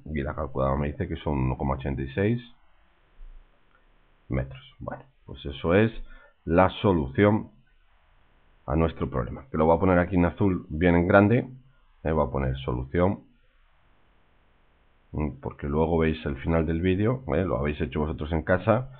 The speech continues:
veis el final del vídeo y decís, "Uy, me ha dado lo mismo". Perfecto,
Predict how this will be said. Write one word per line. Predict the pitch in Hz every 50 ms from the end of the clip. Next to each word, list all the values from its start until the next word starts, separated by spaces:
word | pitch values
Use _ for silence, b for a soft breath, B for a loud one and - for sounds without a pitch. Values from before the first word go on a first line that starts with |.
| B B B B B B -
veis | - 76 82 82 - -
el | 85 78
final | 76 90 85 85 85 82
del | 80 85 82
vídeo | 92 98 98 98 95 110 120 139 135 -
y | - 69
decís, | 65 65 69 69 85
"Uy, | 117 120 92 - - - -
me | 80 90
ha | 92
dado | 92 87
lo | 78 71
mismo". | 69 60 - - - - - -
Perfecto, | 78 73 73 73 - 78 69 - - -